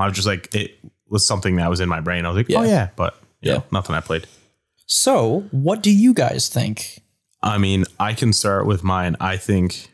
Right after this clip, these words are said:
Speaker 1: Ratchet and Clank was the most, like, cool looking game to me, and it was the Rift Apart.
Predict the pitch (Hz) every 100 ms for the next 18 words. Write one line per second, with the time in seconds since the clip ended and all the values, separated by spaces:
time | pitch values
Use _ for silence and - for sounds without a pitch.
0 | - 95 85 - 85 - 85 92 - 92
1 | 85 - 85 85 82 - - _ _ _
2 | _ 95 85 - _ - 110 107 104 95
3 | 92 - 98 80 92 107 87 98 120 123
4 | 120 - 92 71 87 85 82 - - _
5 | _ - _ _ _ - 104 107 117 135
6 | 123 - 120 120